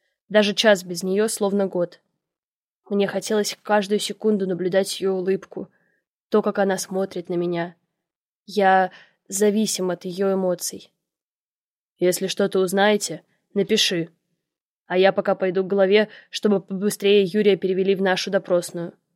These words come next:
сказал Влас, а я заметил его оскал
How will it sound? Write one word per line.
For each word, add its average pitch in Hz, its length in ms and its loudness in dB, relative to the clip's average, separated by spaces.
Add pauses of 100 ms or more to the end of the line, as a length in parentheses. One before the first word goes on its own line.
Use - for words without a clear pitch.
(320)
сказал 170 460 -6
Влас, 185 360 -2 (360)
а 170 140 -4
я 185 180 4
заметил 190 500 -2
его 180 240 -4
оскал 208 560 0